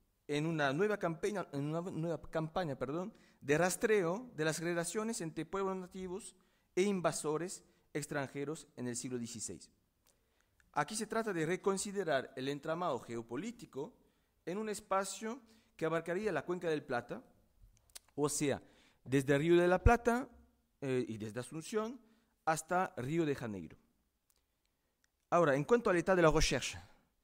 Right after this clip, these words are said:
señalamos que la producción científica sobre los actores indígenas de las regiones de São Vicente, São Paulo y Río de Janeiro para el siglo dieciséis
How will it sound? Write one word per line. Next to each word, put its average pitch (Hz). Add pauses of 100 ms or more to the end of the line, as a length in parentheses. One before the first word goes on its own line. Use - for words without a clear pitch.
(500)
señalamos 196
que 196
la 165
producción 175
científica 165
sobre 123
los 135
actores 175
indígenas 139
de 117
las 113
regiones 135
de 110
São 139
Vicente, 135 (340)
São 160
Paulo 95 (380)
y 120
Río 190
de 180
Janeiro 120
para 120
el 127
siglo 175
dieciséis 156